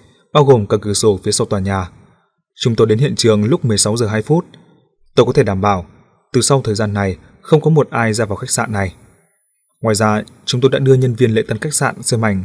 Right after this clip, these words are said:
của Hoàng Đức Cương. Họ chắc chắn đây chính là đứa bé trai ở phòng hai một hai.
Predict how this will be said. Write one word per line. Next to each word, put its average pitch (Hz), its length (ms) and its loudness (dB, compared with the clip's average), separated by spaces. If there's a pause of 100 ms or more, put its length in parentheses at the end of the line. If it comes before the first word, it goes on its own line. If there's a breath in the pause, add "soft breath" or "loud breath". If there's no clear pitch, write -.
của 107 100 -2
Hoàng 98 260 -4
Đức - 140 -6
Cương. 110 220 2 (580 soft breath)
Họ 127 160 -2
chắc 165 160 -4
chắn 120 380 -4 (180)
đây 120 160 2
chính 131 140 -4
là 131 60 0
đứa 107 140 -2
bé 107 160 -2
trai 120 360 -2
ở 110 120 -2
phòng 101 200 -6
hai 107 120 -6
một 101 160 -4
hai. 104 260 -2